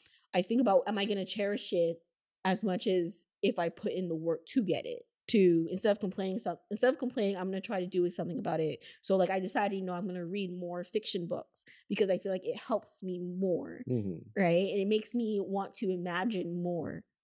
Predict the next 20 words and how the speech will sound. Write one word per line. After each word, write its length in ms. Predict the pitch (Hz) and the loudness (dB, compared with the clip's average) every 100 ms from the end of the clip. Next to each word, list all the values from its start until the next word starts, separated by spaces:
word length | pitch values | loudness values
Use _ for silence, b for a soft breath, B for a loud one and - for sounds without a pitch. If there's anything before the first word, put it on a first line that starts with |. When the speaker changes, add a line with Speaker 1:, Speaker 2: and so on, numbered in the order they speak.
| - | -2
Speaker 1:
for 80 | 196 | 0
Speaker 2:
Yeah. 80 | 156 | 2
Speaker 1:
myself. 540 | 185 220 220 - - - | 2 0 -2 -6 -10 -2
I 60 | 202 | 2
don't 120 | 190 | 2
know 120 | 185 | 0
why, 420 | 170 180 175 202 | 0 0 2 4
but 120 | 226 | 4
it's 180 | 175 185 | 4 0
just 120 | 202 | -2
something 200 | - 196 | -4 -4
that 160 | 185 170 | -6 -8
helps 360 | - - - - | -8 -8 -6 -6
me. 280 | - 233 - B B 208 | -6 -8 -8 B B 0
I'm 120 | 226 | 2
curious 260 | 240 285 | 4 4
to 60 | 349 | 4
know 120 | 269 | 2
what 260 | 220 - - | 2 0 -2
type 220 | 262 202 | -6 -4